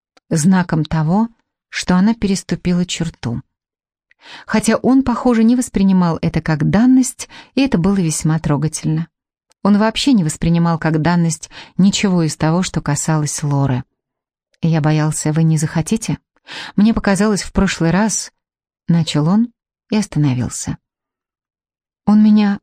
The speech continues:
разлюбил», — сев за столик, заявила Лора.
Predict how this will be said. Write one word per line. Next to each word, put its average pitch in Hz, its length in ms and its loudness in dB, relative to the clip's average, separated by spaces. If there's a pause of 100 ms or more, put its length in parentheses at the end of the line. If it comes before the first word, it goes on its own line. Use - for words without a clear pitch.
разлюбил», — 185 600 0 (640)
сев 165 240 -2
за 151 140 0
столик, 185 360 -2
заявила 156 580 0 (120)
Лора. 135 380 -4